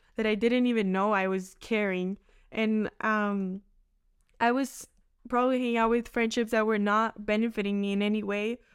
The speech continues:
or they were not helping me build that foundation with God. Um, and sometimes, like, um,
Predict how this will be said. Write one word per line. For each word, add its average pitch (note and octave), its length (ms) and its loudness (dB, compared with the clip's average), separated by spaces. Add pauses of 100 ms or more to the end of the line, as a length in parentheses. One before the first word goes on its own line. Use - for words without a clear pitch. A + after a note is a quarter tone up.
(140)
or A3+ 100 2
they A#3+ 80 4
were A#3+ 120 2
not A#3 200 0
helping A#3+ 380 0
me G#3+ 280 -4 (320)
build C4+ 280 4
that A#3+ 200 -4
foundation G#3+ 520 0
with G3 240 -4
God. F#3+ 360 -2 (460)
Um, G#3+ 640 -2 (1120)
and A#3+ 180 2
sometimes, C4 600 0 (140)
like, A3 240 -2 (600)
um, F#3+ 600 -4